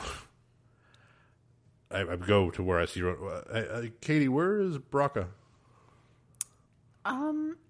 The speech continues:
Speaker 2: he might still be in the house. He didn't feel like a lot of these tasks would be his
Speaker 1: Okay.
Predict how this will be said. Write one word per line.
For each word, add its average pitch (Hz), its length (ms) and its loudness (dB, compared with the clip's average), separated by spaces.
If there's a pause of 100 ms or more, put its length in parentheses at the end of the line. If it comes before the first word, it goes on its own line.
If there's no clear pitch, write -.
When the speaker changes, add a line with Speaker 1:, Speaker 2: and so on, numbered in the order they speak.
(160)
Speaker 2:
he 302 240 -4
might 349 280 -4
still 330 200 -4
be 277 180 -4
in 233 160 -6
the 214 360 -6
house. 202 640 -4
He 208 440 -10
didn't 226 360 -8
feel 196 240 -6
like 175 560 -10
a 190 80 -10
lot 175 180 -8
of 165 60 -10
these 170 200 -10
tasks - 600 -12
would 156 120 -14
be 151 440 -14
his - 500 -12 (560)
Speaker 1:
Okay. 78 240 -8